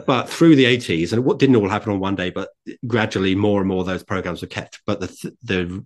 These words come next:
the reason we were able to keep them was that we kept them on cassette, on audio cassette. Now,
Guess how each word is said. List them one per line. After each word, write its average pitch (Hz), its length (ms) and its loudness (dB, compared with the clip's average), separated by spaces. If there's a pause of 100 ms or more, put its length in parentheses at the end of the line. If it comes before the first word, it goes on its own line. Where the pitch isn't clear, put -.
(100)
the 95 140 -4
reason 95 420 2
we 90 140 -2
were 85 180 -4
able 87 300 -4
to - 80 -14
keep 82 260 -4
them 80 260 -6
was 85 200 -4
that 90 160 -6
we - 40 -14
kept - 180 -8
them 82 100 -10
on 78 100 -8
cassette, - 480 -10 (640)
on 85 160 -6
audio 87 420 -6
cassette. - 360 -8 (260)
Now, 113 380 -2